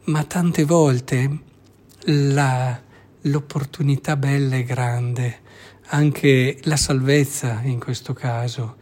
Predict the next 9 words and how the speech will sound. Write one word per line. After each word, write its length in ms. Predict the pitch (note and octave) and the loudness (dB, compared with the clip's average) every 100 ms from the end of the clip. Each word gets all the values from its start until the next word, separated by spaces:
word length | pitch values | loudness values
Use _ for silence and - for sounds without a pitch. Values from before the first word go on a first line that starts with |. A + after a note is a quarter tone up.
| - - - - - - | -20 -20 -20 -20 -20 -10
e 440 | E3+ C3+ B2+ B2 - | -4 -2 0 -2 -6
anche 400 | - D3 - C#3 | -6 -4 0 -2
quella 340 | - C#3+ C#3 | 2 2 2
che 140 | C3 C#3+ | 2 2
è 20 | |
una 180 | C3+ B2+ | 4 2
guarigione, 880 | C3 B2+ B2+ B2 C3+ B2+ B2 C3+ - - - - | 0 0 -2 0 0 0 0 -2 -6 -16 -20 -2
ti 140 | D#3+ | 0
arrivano 760 | D3+ D3 F3+ F#3 F3 D3 C3+ | 2 2 2 4 2 2 -2